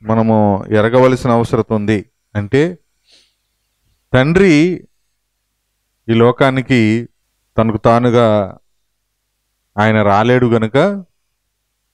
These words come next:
ఆయన వాక్కునకు శరీరమిచ్చి ఈ లోకానికి మనల్ని రక్షించడానికి పంపించాడు. తండ్రి రక్షకుడు, తండ్రే సృష్టికర్త, తండ్రే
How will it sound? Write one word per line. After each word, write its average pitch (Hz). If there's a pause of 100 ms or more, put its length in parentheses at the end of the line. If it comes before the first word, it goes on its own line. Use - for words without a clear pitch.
(340)
ఆయన 120
వాక్కునకు 120
శరీరమిచ్చి 127 (640)
ఈ 113
లోకానికి 113 (120)
మనల్ని 104
రక్షించడానికి 110
పంపించాడు. 104 (600)
తండ్రి 139
రక్షకుడు, 120 (1800)
తండ్రే 131
సృష్టికర్త, 120 (640)
తండ్రే 120